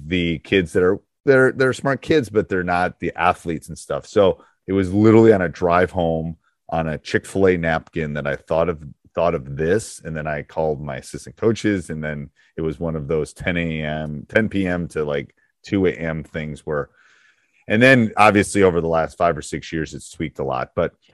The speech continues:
all right, so let me share my, let me share my screen here so I can show you a couple things. If you're listening,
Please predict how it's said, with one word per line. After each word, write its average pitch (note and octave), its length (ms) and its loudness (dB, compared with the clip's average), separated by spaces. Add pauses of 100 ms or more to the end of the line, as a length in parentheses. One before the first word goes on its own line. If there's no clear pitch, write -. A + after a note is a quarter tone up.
all G2+ 80 8
right, F#2 120 6
so A#2 120 0
let B2 80 10
me C#3 100 6
share B2 240 6
my, A2 240 4
let G#2 160 2
me A#2 120 -2
share A2 300 0
my G2+ 120 -2
screen F2 540 -8
here E2 180 -4
so - 160 -4
I E2 60 2
can D#2+ 160 -10
show E2+ 240 -2
you E2 180 -2
a - 40 -10
couple D#2 320 -6
things. D#2+ 420 -10
If E2 120 -10
you're G2+ 140 2
listening, A2 640 4